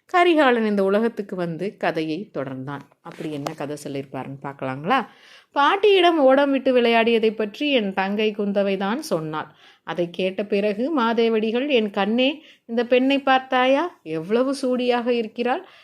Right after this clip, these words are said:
இவர்கள் பாண்டிய தேசத்திலிருந்து நம்முடைய ஈசான சிவபட்டர் வீட்டிற்கு வந்திருக்கிறார்கள்.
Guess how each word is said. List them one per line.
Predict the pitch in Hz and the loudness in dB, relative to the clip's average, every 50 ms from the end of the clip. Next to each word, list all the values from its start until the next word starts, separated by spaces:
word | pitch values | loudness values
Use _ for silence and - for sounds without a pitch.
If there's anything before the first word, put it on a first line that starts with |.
| _ _ | _ _
இவர்கள் | - 208 202 202 196 196 208 208 | -6 -4 -2 -2 0 0 0 0
பாண்டிய | 202 202 196 190 196 202 220 226 202 | 0 0 0 0 2 2 2 2 2
தேசத்திலிருந்து | 196 196 196 196 214 202 - 208 208 196 196 196 196 202 240 311 | 2 0 -2 -2 -6 -8 -6 -4 -2 -2 -2 -2 -2 -2 -2 0
நம்முடைய | 320 262 233 226 220 220 202 202 220 247 | 0 0 0 0 0 0 -2 -2 -4 -4
ஈசான | - 285 269 262 254 240 | -2 -2 0 0 0 -2
சிவபட்டர் | - 208 202 202 196 196 196 196 185 180 | -2 -4 -4 -2 -2 -2 -2 -2 -2 -2
வீட்டிற்கு | 185 185 180 175 170 170 185 180 | -4 -4 -4 -6 -6 -6 -4 -4
வந்திருக்கிறார்கள். | 165 165 180 214 214 202 202 185 180 160 151 139 151 151 - - | -4 -4 -4 -6 -6 -4 -2 -2 -2 -2 -2 -4 -6 -8 -10 -14